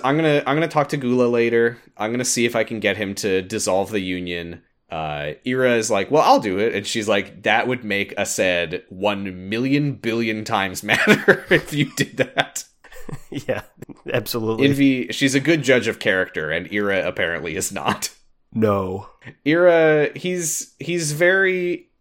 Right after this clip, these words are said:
Speaker 1: he's very earnest. He, he seems to think, like, you know,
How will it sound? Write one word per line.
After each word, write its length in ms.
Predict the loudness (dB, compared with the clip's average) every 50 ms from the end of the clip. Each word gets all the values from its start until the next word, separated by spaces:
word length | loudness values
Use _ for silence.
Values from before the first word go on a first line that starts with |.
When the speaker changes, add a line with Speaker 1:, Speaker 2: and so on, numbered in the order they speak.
| _ _ _
Speaker 1:
he's 340 | -18 -8 -4 -2 -2 -2 2
very 400 | 4 6 6 6 6 4 4 2
earnest. 680 | 2 0 2 2 0 0 0 -2 -6 -6 -8 -12 -20 -20 _ _ _
He, 440 | -8 -4 -4 -2 0 0 -2 -2 -2
he 180 | -2 0 0 0
seems 400 | 0 0 0 0 0 -2 -4 -4
to 180 | 0 0 0
think, 540 | 2 2 2 2 2 2 -2 -6 -8 -10 -4
like, 520 | 0 2 2 2 2 0 -4 -6 -14 -20 _ _ _ _ _ _
you 160 | _ -2 -2 0
know, 240 | 0 0 -2 -2